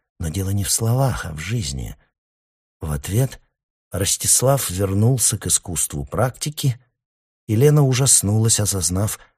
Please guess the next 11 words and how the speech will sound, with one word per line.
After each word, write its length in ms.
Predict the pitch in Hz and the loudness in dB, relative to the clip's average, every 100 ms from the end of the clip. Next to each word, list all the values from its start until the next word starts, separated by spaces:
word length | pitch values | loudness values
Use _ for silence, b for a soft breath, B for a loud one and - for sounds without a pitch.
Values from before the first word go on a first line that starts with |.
| _ | _
как 160 | - - | -8 -4
всё 160 | - | 0
непросто, 680 | 104 104 101 69 - - - _ _ _ | 0 -2 -4 -2 -2 -4 -10 _ _ _
включая 520 | _ 78 69 - 80 | _ -8 -6 -6 -6
подводные 540 | 80 76 71 69 78 82 | -6 -6 -6 -6 -6 -8
камни, 500 | - 55 52 - - _ _ | -8 -8 -10 -12 -18 _ _
и 80 | 78 | -2
неизвестно, 680 | 90 135 143 85 78 95 113 | 0 2 2 0 0 0 0
распахнётся 680 | 117 - - 82 67 - | 0 -2 -4 -4 -4 -4
ли 120 | 76 98 | -4 -6
дверь. 440 | 80 58 50 - | -8 -8 -12 -18